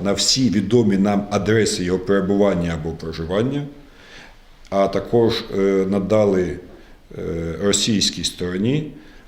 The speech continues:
ці документи для вручення людини, що знаходиться на їхній території, в порядку правової допомоги.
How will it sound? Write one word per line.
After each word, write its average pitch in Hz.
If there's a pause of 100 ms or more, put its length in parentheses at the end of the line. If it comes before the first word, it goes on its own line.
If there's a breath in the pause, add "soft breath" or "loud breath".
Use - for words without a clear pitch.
(160 loud breath)
ці 117
документи 101
для 113
вручення 110
людини, 98
що 92 (120)
знаходиться 95
на 92
їхній 92
території, 131 (320 loud breath)
в -
порядку 107
правової 92
допомоги. 80